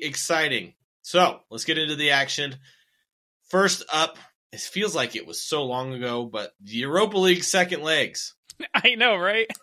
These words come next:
Speaker 2: <laughs>
Speaker 1: It really does seem like it was forever and a day ago. Uh, on the eighteenth,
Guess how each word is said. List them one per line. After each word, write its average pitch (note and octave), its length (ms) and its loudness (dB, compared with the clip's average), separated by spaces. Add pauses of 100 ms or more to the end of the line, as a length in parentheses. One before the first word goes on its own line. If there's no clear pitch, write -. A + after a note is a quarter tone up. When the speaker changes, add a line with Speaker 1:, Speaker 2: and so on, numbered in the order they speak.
(120)
Speaker 2:
<laughs> D#4+ 60 -8 (500)
Speaker 1:
It A#2+ 80 -8
really F3 380 4
does C#3+ 320 0
seem A#2 200 -6
like G#2+ 220 -4
it F#2+ 100 -8
was F#2+ 180 -10
forever A2 460 -6
and G2 100 -6
a F#2+ 80 -8
day F#2 280 -6
ago. E2+ 340 -10 (760)
Uh, B2 320 4
on D3+ 140 0
the E3+ 160 2
eighteenth, G#3 800 0